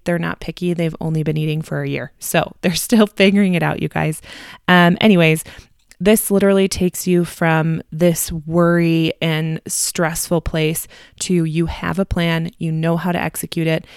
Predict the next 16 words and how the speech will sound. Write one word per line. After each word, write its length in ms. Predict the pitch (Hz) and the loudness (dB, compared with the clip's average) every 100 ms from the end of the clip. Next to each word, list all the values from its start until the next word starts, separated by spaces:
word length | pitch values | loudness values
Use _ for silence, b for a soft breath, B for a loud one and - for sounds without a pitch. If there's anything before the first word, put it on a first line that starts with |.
| B B | B B
and 100 | 175 | -4
it's 140 | 160 | -4
up 160 | - 170 | -6 -6
to 100 | - | -6
your 100 | 165 | -6
kids 420 | - 160 156 - - - | -4 -4 -4 -6 -14 -8
on 240 | 160 160 | -4 -2
whether 260 | 160 151 156 | -2 -4 -4
or 60 | |
not 280 | 151 147 151 - - | -4 -6 -8 -12 -12
they 300 | 151 160 151 | -4 -2 -2
want 200 | 147 143 | -4 -6
to 60 | |
do 220 | 143 156 | -6 -8
their 180 | - - | -6 -8
part. 300 | - - - | -6 -6 -8